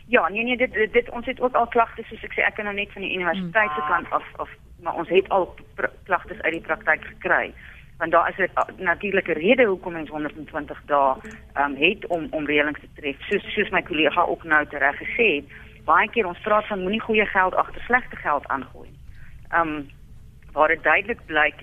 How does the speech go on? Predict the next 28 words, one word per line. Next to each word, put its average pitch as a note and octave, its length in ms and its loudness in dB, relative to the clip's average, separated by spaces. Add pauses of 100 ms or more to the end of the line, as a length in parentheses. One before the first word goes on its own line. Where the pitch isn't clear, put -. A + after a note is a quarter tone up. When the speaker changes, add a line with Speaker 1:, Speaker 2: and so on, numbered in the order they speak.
Speaker 1:
dat D3+ 120 -12
die D#3+ 80 -14
persoon F#3 340 -6
nie F#3+ 100 0
kan F#3+ 240 4
betaal C3 460 -6
nie. - 100 -18 (600)
Ehm, D#3+ 200 4 (120)
maar E3 200 4
dis F3+ 200 -4
baie F#3+ 280 4
keer, A3+ 220 -2
maar G3+ 120 0
die, F3+ 120 -4
maar F#3+ 120 0
die, F#3 120 0 (400)
eh, F#3+ 180 -4
as - 120 0
mens A#3+ 180 -4
maar A#3+ 200 2
kan A#3 140 0
praat B3 240 4
van A3 180 -6
boelie, E3+ 400 0 (240)
mense B3+ 300 2
word B3 240 6
geïntimideer F3+ 680 2
be-, C3 120 -4